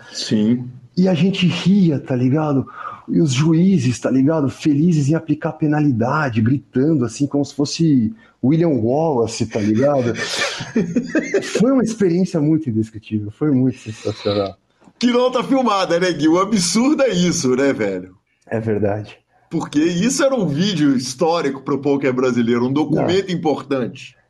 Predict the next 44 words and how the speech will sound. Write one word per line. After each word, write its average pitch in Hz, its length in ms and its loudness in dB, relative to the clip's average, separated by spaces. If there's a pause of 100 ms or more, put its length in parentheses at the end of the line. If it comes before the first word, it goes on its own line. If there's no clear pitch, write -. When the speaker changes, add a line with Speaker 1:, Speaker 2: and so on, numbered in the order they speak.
(160)
Speaker 2:
Eu 120 120 0
lembro 123 220 0
de 127 100 0
eu 147 80 0
rindo, 135 480 0
assim, 123 320 -2
de, 104 100 -4
tipo, 120 380 -4
doer 107 320 2
minha 104 140 -4
costela, 101 600 -4
assim, - 220 -8
eu 90 120 -4
achar - 260 -6
que - 120 -6
eu 101 80 2
ia 113 160 2
quebrar 110 320 -2
a 104 40 -6
costela 107 440 -2
de 110 100 -6
tanto 104 280 -2
dar 95 100 0
risada. 104 560 -2 (300)
Speaker 1:
Me 175 180 0
conta 190 280 0
uma 165 100 2
história. 120 360 0
Ao, 127 120 0 (100)
no 151 140 0
final 147 260 0
das 156 220 -4
contas, 113 420 -2
em 123 80 4
outra 147 260 2
ocasião, 117 420 0
os 101 100 -4
senhores 113 260 -2
tomaram 123 500 0
L 110 220 2
S - 160 -6
D 104 120 0
e 113 60 2
jogaram? 107 600 0